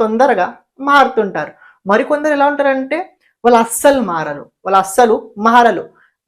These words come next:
మారినట్టు నటిస్తారు తప్ప వాళ్ళు అస్సలు మారరు. కానీ కొందరు ఎలా ఉంటారంటే మారే స్వభావం కనిపిస్తది,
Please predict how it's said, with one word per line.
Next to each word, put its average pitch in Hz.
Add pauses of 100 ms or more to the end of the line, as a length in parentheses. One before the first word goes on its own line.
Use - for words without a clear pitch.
(340)
మారినట్టు 277
నటిస్తారు 269 (120)
తప్ప 233
వాళ్ళు 220
అస్సలు 233 (240)
మారరు. 151 (720)
కానీ 302
కొందరు 302
ఎలా 269
ఉంటారంటే 285 (320)
మారే 233 (120)
స్వభావం 285 (100)
కనిపిస్తది, 269